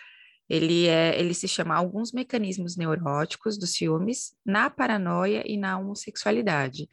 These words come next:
e ele vai falar sobre os ciúmes concorrencial. Esse ciúmes, ele trabalha a partir da comparação, né? Então, quando eu noto que eu não sou o centro,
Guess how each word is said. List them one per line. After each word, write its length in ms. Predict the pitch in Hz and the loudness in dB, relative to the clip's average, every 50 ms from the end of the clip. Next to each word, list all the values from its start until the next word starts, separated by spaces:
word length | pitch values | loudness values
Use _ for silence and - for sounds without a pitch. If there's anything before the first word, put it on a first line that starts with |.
| - _ | -6 _
e 100 | 170 180 | 2 4
ele 160 | 185 185 190 | 4 4 4
vai 140 | 185 190 202 | 4 4 2
falar 520 | - - 202 196 196 196 202 208 214 - - _ _ _ _ | 2 0 0 2 4 4 4 2 2 0 -6 _ _ _ _
sobre 360 | - - - 175 170 170 170 | -10 -2 -2 -2 -2 -2 -4
os 60 | 175 | -6
ciúmes 540 | - - - 196 175 156 151 151 151 - - - _ | -4 -2 -2 -2 -2 -2 -4 -6 -8 -10 -12 -14 _
concorrencial. 1300 | - 240 254 311 320 - - 233 233 226 185 175 180 - - - 165 143 143 139 139 143 165 240 302 - | -2 0 0 0 0 0 0 0 2 2 2 0 0 -2 -2 -2 0 0 2 2 2 2 0 -2 -2 -2
Esse 180 | - 160 - 175 | -4 -2 -2 -2
ciúmes, 520 | 175 - - 190 196 202 220 226 220 196 | 0 2 4 4 6 6 6 4 4 4
ele 320 | 196 196 185 185 180 185 185 | 4 4 4 4 4 2 0
trabalha 640 | 180 - 190 185 170 175 180 175 175 175 175 175 170 | 0 -2 -2 -2 0 0 2 2 2 2 2 2 0
a 40 | |
partir 300 | 170 - 165 - - - | 0 -2 -6 -6 -6 -10
da 240 | 175 180 180 185 220 | -6 -2 0 0 0
comparação, 960 | - - - 240 247 - 208 185 180 175 - - - 165 151 147 151 165 190 | 0 -2 -4 -4 -4 -4 -4 -4 -4 -6 -6 -6 -4 -2 0 0 0 -2 -2
né? 240 | 196 185 156 151 165 | -2 -2 -2 -2 -2
Então, 380 | 170 160 156 - 180 175 180 180 - - - - - - _ _ _ | -2 -4 -4 -2 -2 -2 -2 -4 -8 -14 -20 -20 -20 -20 _ _ _
quando 300 | - 185 175 180 185 190 | 0 0 2 4 6 6
eu 120 | 208 233 | 6 6
noto 300 | 226 220 208 214 - - | 6 4 4 2 0 -2
que 100 | - - | -4 -2
eu 60 | 220 214 | -2 0
não 180 | 220 240 277 | 0 -4 -4
sou 240 | 302 - - 240 220 | -4 -4 -2 -2 -2
o 40 | 208 | -2
centro, 600 | - - - 214 220 240 277 - - 311 370 | -4 -4 -2 -2 0 0 -2 -4 -4 -4 -4